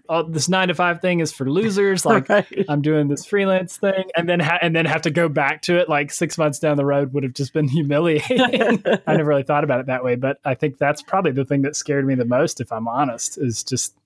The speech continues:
Speaker 1: kind of the thought that I might not succeed and that I'd have to, you know, give up that dream and go back to doing something that I was not very happy doing.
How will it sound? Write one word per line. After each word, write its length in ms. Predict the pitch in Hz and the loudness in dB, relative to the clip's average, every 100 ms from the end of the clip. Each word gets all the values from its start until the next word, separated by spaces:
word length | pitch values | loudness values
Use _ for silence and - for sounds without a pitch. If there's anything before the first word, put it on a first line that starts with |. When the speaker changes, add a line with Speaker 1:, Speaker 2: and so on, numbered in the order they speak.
| - | -6
Speaker 1:
kind 180 | 131 117 | -2 0
of 60 | |
the 80 | 226 | -2
thought 300 | - 123 127 | -2 -2 0
that 160 | 135 120 _ _ | -4 -4 _ _
I 60 | 127 | -2
might 240 | 131 135 | 0 0
not 220 | 151 120 - | 0 -2 -2
succeed 560 | 123 - 139 147 131 | -4 -2 0 2 2
and 140 | 117 117 | 0 0
that 100 | 117 | 0
I'd 140 | 113 | 0
have 160 | 127 - | -2 0
to, 260 | 120 117 - _ _ | -2 -2 -6 _ _
you 120 | 139 | 0
know, 100 | 117 | 0
give 240 | 117 147 | 0 0
up 160 | 131 120 | 0 -2
that 160 | 131 135 | -4 0
dream 300 | 131 131 127 | 2 4 2
and 120 | 117 | 2
go 140 | 127 | 0
back 300 | 120 127 127 | 0 -2 -2
to 60 | 131 | -2
doing 200 | 127 120 | 0 0
something 300 | 131 120 120 | 0 -2 -2
that 100 | 117 | 0
I 80 | 113 | -2
was 220 | 113 - | -2 -2
not 240 | 120 127 | -2 0
very 220 | 127 117 | 0 0
happy 320 | 110 127 - 110 | 2 0 -2 -4
doing. 360 | 123 135 123 | 0 0 -4